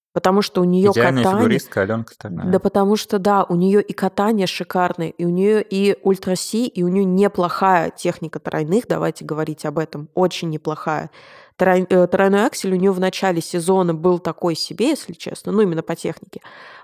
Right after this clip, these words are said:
Speaker 1: Потом, к середине, он выправился, он стал вот прям, м, чуть ли не идеальным.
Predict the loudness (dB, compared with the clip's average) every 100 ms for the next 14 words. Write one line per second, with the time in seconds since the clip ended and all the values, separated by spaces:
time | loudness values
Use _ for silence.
0 | 0 2 4 2 0 -4 -6 -2 -2 0
1 | 2 2 2 2 2 2 2 0 -6 -6
2 | -8 -4 -4 -2 0 0 -2 -2 0 0
3 | -2 -6 -12 -10 -12 -8 -6 -4 -6 -6
4 | -6 -8 -4 -4 0 0 0 -4 -10